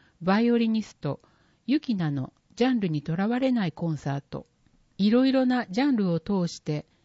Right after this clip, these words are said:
魅力的なバイオリンの音色をお楽しみください。プログラム、情熱大陸、チャルダッシュ、アグアジ、ベベールほか。出演、ユキナ、バイオリン、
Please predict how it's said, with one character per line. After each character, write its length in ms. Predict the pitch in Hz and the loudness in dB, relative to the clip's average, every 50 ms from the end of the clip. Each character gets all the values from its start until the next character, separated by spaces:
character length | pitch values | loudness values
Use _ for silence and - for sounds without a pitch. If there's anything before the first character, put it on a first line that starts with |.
| _ _ - | _ _ -2
魅 100 | 190 196 | 0 2
力 220 | 233 254 254 - | 2 2 2 0
的 240 | - - 247 - - | -2 -4 -2 -2 0
な 260 | 240 233 233 220 - - _ - | -2 0 0 -2 -4 -6 _ -6
バ 200 | 160 196 214 233 | -2 -2 0 2
イ 120 | 247 262 | 2 2
オ 80 | 269 262 | 2 2
リ 120 | 262 262 | 2 2
ン 80 | 254 247 | 2 2
の 100 | 247 240 | 2 2
音 140 | 240 240 233 | 2 2 2
色 260 | 233 233 226 226 220 | 0 0 0 -2 -2
を 280 | 208 214 208 202 - _ - | -2 -2 -4 -6 -6 _ -10
お 60 | 165 | -6
楽 240 | - 170 175 180 180 | -4 -4 -4 -4 -4
し 120 | - - | -6 -6
み 120 | 175 175 170 | -8 -6 -6
く 100 | - 170 | -4 -4
だ 140 | 170 170 170 | -2 -2 -4
さ 220 | - - 170 165 | -4 -4 -4 -4
い。 100 | - - _ _ _ _ _ _ _ _ _ _ _ _ _ _ _ _ | -6 -6 _ _ _ _ _ _ _ _ _ _ _ _ _ _ _ _
プ 120 | - - 226 | -4 -2 0
ロ 140 | 262 285 277 | 0 2 0
グ 100 | 302 285 | 0 0
ラ 140 | 262 233 | 0 0
ム、 240 | 190 156 147 135 - _ _ _ _ _ _ _ _ _ _ _ _ - | -2 -2 -6 -6 -8 _ _ _ _ _ _ _ _ _ _ _ _ -4
情 240 | 165 240 262 285 | 0 2 2 2
熱 260 | 285 277 285 269 - - | 2 0 0 -2 -4 -4
大 240 | - 262 254 226 | -2 0 0 0
陸、 400 | 185 170 160 - - - 143 - - _ _ _ _ _ _ _ | -2 -4 -6 -8 -10 -12 -12 -12 -12 _ _ _ _ _ _ _
チ 140 | - - 214 | -4 -2 -2
ャ 40 | 226 | 0
ル 120 | 262 262 | 0 -2
ダ 140 | 254 262 269 | -2 -2 -4
ッ 20 | |
シ 300 | 254 - - - - 139 | -4 -8 -10 -10 -10 -10
ュ、 60 | 123 - _ _ _ _ _ _ - | -10 -10 _ _ _ _ _ _ -6
ア 160 | 175 190 185 | -4 -4 -2
グ 240 | - 226 240 240 226 | 0 0 0 2 0
ア 80 | 226 | 0
ジ、 260 | 214 220 214 214 - _ - | -2 -4 -6 -6 -8 _ -8
ベ 140 | - 180 185 | -6 -6 -4
ベ 240 | - 214 214 196 175 | -4 -4 -4 -4 -4
ー 40 | |
ル 120 | 151 151 - - | -6 -8 -10 -10
ほ 140 | - 139 | -12 -12
か。 240 | - - - 147 - _ _ _ _ _ _ _ _ _ _ _ _ _ _ _ _ _ | -10 -8 -8 -8 -8 _ _ _ _ _ _ _ _ _ _ _ _ _ _ _ _ _
出 340 | - - - - - 208 | -20 -20 -14 -8 -6 -4
演、 260 | 208 202 202 196 190 - _ _ _ _ _ _ _ _ _ _ _ _ _ _ - | -4 -4 -4 -6 -8 -12 _ _ _ _ _ _ _ _ _ _ _ _ _ _ -6
ユ 120 | 226 269 | -6 -6
キ 160 | 269 - 208 | -6 -4 -6
ナ、 240 | 180 160 143 127 - _ _ _ _ - | -4 -4 -6 -8 -10 _ _ _ _ -6
バ 160 | - 185 196 | -4 -2 -2
イ 120 | 208 214 208 | -2 -2 -4
オ 80 | 202 | -4
リ 160 | 196 196 185 | -6 -6 -8
ン、 160 | 185 180 180 | -8 -10 -12